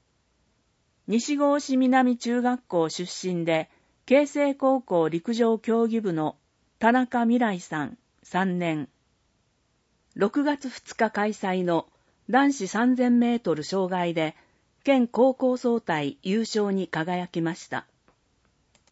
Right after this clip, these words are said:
続く六月十六日開催の南九州大会では三位に入り、七月に広島県で行われた全国高校総体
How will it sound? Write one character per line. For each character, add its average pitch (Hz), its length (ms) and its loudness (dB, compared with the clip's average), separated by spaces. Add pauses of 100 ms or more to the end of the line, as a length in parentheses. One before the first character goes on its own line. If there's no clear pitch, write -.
続 247 240 -2
く 240 320 -6 (280)
六 220 280 0
月 277 260 -2
十 233 240 0
六 240 240 -2
日 220 240 -4
開 208 240 -4
催 180 320 -4
の 165 240 -2 (300)
南 269 360 2
九 269 220 -4
州 254 260 -6
大 240 280 -4
会 170 260 -2
で 151 100 -4
は 139 220 -2 (100)
三 247 360 -2
位 190 40 -4
に 175 120 -4
入 175 320 -6
り、 135 200 -6 (600)
七 - 260 -6
月 269 300 -2
に 180 260 -4
広 262 320 0
島 269 220 0
県 180 260 -2
で 160 80 -2
行 151 300 -2
わ 175 240 -2
れ 170 100 -2
た 151 260 -4 (380)
全 254 260 4
国 233 160 -8 (140)
高 240 220 2
校 226 240 -2
総 208 240 -4
体 143 360 -8